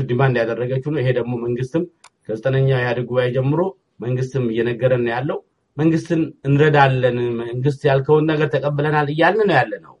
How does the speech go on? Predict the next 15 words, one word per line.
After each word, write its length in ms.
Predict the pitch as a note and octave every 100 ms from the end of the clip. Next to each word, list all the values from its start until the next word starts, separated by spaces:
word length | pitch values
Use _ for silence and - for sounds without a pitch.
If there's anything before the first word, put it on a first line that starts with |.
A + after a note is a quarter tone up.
| _ _ -
ስለዚህ 200 | E3 E3
መንግስት 300 | D#3+ F3 G3
ሲናገረው 440 | G3+ G3+ G3+ A3
ትክክል፣ 320 | F#3 D3 C3+
እኛ 100 | B2+ D#3
ስንናገረው 540 | D3+ D3+ D3 C#3 C#3+ C3+
መጥፎ 180 | B2+ C3+
የሚሆነው 320 | B2+ B2 B2
ለምንድን 320 | A2+ G#2+ -
ነው? 160 | - - _ _ _ _ _ _ _ _ -
ለምንድን 200 | G#3+ A#3+
ነው 80 | G#3+
የእኛ 180 | F#3 F3
ጉዳይ 220 | D#3 C#3+
የሚያስፈራችሁ? 640 | C#3 C3 B2+ F#2+ F2 -